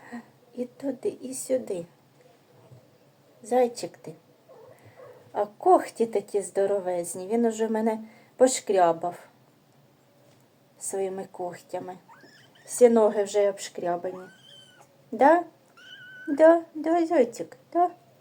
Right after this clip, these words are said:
Зайчик, ладно. Буду я, в общем, закруглятися. Щас їх кормить буду. Щось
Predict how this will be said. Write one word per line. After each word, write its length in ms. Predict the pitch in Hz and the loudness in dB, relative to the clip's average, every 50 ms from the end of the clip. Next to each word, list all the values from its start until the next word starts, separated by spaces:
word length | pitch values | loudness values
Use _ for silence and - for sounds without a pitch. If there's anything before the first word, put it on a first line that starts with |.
| _ _ _ _ _ _ _ _ _ _ _ - - - - - - - - | _ _ _ _ _ _ _ _ _ _ _ -20 -20 -20 -20 -20 -18 -6 0
Зайчик, 520 | 320 320 330 320 320 - - 175 - - 233 | 4 4 4 4 2 -2 -8 -8 -8 -6 -4
ладно. 460 | 240 294 311 294 285 247 202 175 170 - _ _ _ _ _ _ _ _ _ _ - | 0 4 4 4 2 0 -8 -8 -10 -14 _ _ _ _ _ _ _ _ _ _ -10
Буду 240 | 226 247 277 269 269 | -4 -4 0 4 6
я, 180 | 254 247 240 233 | 8 8 8 6
в 40 | |
общем, 400 | 240 233 - - - 214 214 214 - - | 4 0 -2 -4 -4 -4 -4 -6 -8 -8
закруглятися. 800 | 226 214 226 226 226 240 233 233 233 262 269 277 269 269 - 196 | -4 -2 -2 -2 -2 -2 -2 -2 0 2 2 2 2 0 -2 -6
Щас 320 | 196 - - 202 - - 208 | -4 -4 -4 -4 -4 -4 -6
їх 180 | 196 - - | -6 -6 -6
кормить 460 | - 196 196 208 226 247 311 294 262 240 | -6 -6 -4 -2 -2 -2 0 0 -2 0
буду. 380 | 254 254 247 - 233 214 214 - - _ _ _ _ _ _ _ _ _ _ _ _ _ _ _ _ - _ _ _ _ _ _ _ _ _ - | 0 0 2 2 2 0 0 -4 -14 _ _ _ _ _ _ _ _ _ _ _ _ _ _ _ _ -20 _ _ _ _ _ _ _ _ _ -16
Щось 440 | - - 214 214 214 - - - | -8 -4 -4 -2 -2 -4 -6 -8